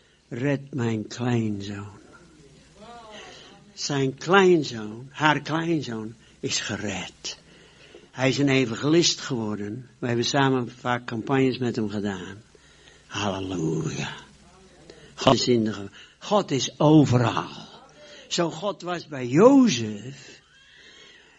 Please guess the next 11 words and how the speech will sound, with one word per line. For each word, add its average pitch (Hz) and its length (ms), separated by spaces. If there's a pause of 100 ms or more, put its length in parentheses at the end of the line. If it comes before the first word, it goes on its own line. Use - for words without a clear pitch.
(160)
En 170 300
God 165 320
heeft 151 420 (580)
de 123 240
droom 196 540
van 131 260
Farao 226 760 (120)
gebruikt 170 920 (460)
om 120 80
Jozef 127 480
uiteindelijk 123 580